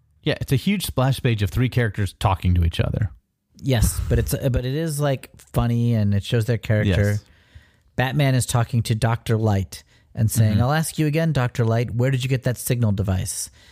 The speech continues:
Speaker 2: 'Cause she had a signal device that, um, made her think she was a member of this Justice League, and she is not. Someone had given
Speaker 1: Yeah.
Speaker 2: her a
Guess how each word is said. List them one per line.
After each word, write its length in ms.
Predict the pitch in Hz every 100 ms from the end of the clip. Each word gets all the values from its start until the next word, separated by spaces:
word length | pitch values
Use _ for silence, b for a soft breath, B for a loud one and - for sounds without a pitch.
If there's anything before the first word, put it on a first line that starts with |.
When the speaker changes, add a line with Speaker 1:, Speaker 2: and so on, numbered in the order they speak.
| B -
Speaker 2:
'Cause 140 | 117
she 160 | - 139
had 80 |
a 60 | 123
signal 260 | - 123 123
device 380 | 113 107 104
that, 240 | - 104 - b b b b b _ _ _ _ 117
um, 560 | 104 104 101 98 98 -
made 260 | 120 120
her 140 | 123 117
think 260 | - 131
she 160 | 110 127
was 160 | 120 117
a 60 |
member 340 | 113 147 135 113
of 140 | 107
this 180 | 110 98
Justice 420 | 139 135 113 -
League, 200 | 101 92
and 100 | 92
she 160 | - 107
is 160 | 98
not. 380 | 107 110 87 -
Someone 400 | - - 110 107
had 100 | 101
given 200 | 110 110
Speaker 1:
Yeah. 60 | 110
Speaker 2:
her 100 | 101
a 220 | 95